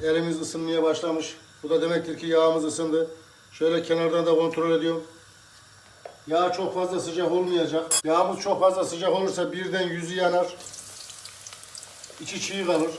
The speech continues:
Orta ateşte bir sıcaklıkta olacak. Çok fazla da kızartmayacağız. Böyle altın sarısı rengine geldiği anda çıkartacağız. Arkadaşlar, yağımız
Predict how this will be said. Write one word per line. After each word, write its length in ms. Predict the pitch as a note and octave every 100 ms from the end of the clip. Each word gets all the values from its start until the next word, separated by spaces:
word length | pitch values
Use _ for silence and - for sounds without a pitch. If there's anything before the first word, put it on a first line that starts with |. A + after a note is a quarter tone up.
| - - - - - - - - - - -
Orta 280 | F3 -
ateşte 380 | F#3+ E3 E3+ F#3
bir 60 | E3
sıcaklıkta 480 | D#3 E3 D#3+ E3 F3
olacak. 320 | D#3+ C#3+ D#3 - - - - - - - - - - - - - - -
Çok 260 | G3+ G#3
fazla 300 | G3 G3 F#3+
da 120 | G3
kızartmayacağız. 800 | F#3 E3+ G3+ G3+ G3 F#3+ F#3+ F#3+ - - - - - - - D3+
Böyle 220 | F3+ G3
altın 340 | F3+ F3+ A#3
sarısı 340 | G3+ G3 F3 F3+
rengine 380 | F#3+ F#3+ G3 F#3+ - - -
geldiği 420 | F3 F#3+ G3+ G3+
anda 200 | F3+ G3
çıkartacağız. 600 | - F3 D#3+ D3 C#3+ A#2 - - - - - - -
Arkadaşlar, 400 | C3 G3 G3+ F#3+
yağımız 480 | C#3+ E3 F#3+ F#3+